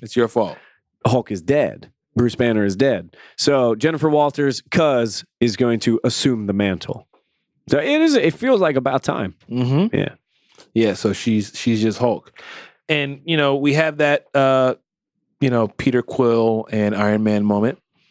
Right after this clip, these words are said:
Speaker 1: and then the Inhumans roll up, and then we see your man Ulysses,
Speaker 2: Mm-hmm.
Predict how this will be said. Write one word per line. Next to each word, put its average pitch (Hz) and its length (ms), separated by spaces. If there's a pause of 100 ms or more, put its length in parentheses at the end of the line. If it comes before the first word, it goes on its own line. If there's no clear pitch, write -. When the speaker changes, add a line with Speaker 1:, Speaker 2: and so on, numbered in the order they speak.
(420)
Speaker 1:
and 120 240
then 120 160
the 135 100
Inhumans 127 540
roll 117 260
up, 127 240 (220)
and 151 140
then 240 120
we 247 140
see 190 560 (160)
your 139 140
man 135 400
Ulysses, 127 680 (260)
Speaker 2:
Mm-hmm. 120 260